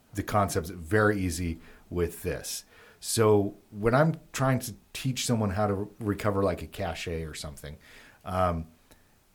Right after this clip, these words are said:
and we're going into those fine movements where we've, we've talked you into the field and the, the, the corner of the field, and, and now you're making those, that,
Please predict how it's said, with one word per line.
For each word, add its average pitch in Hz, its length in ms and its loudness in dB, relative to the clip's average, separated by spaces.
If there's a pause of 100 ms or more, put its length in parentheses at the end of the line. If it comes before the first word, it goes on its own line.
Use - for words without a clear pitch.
(160)
and 104 120 0
we're 101 140 4
going 117 320 6
into 107 180 0
those 101 280 -2
fine 113 640 2
movements 98 800 0
where 92 340 4
we've, 95 400 0 (100)
we've 104 180 -4
talked 120 360 0
you 113 120 0
into 104 540 0 (380)
the 101 100 2
field 98 480 4
and 87 220 -2
the, 95 400 -6
the, - 80 -12 (100)
the 95 140 -6
corner 123 400 6
of 98 100 2
the 92 80 -6
field, 87 480 -2
and, 85 140 -6 (320)
and 101 120 -2
now 110 140 4
you're 117 220 4
making 110 380 0
those, 95 340 -2 (260)
that, 92 320 -6